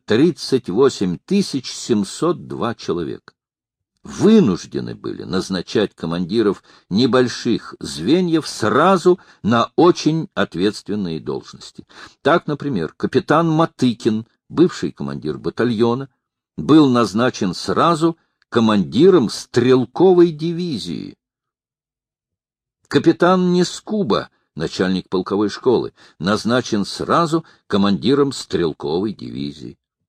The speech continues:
Майору Гусеву, командиру эскадрильи, присвоено звание комдива,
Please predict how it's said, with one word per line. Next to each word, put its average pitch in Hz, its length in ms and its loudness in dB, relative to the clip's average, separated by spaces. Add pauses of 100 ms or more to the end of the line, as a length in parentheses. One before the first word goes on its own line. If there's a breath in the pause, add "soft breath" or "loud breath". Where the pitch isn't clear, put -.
(680)
Майору 151 540 6
Гусеву, 131 720 -2 (120)
командиру 80 640 -2
эскадрильи, 113 800 -2 (720 loud breath)
присвоено 131 720 2
звание 104 560 -2
комдива, 117 720 2